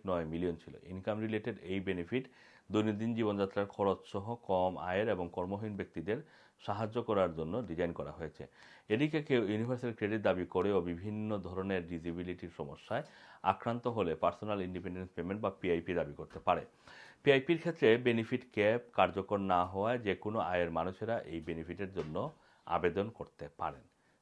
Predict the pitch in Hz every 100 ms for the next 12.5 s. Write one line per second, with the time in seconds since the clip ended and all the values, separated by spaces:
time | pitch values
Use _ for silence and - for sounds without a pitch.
0 | - 85 107 123 127 110 113 110 - 95
1 | 90 87 - - 85 - 98 80 - 123
2 | 156 _ _ _ - - _ 85 104 107
3 | 110 123 117 113 117 80 - 98 - -
4 | 90 151 - - - - _ - 117 107
5 | 113 120 117 110 101 98 120 - 98 -
6 | 107 104 101 95 80 78 - 85 85 80
7 | 90 180 - _ _ - 82 80 85 80
8 | - 143 104 76 73 - 71 69 90 85
9 | - _ - - - 107 120 143 127 127
10 | 131 127 127 123 120 107 107 131 131 107
11 | 104 104 107 107 101 98 95 92 104 95
12 | - 90 87 92 98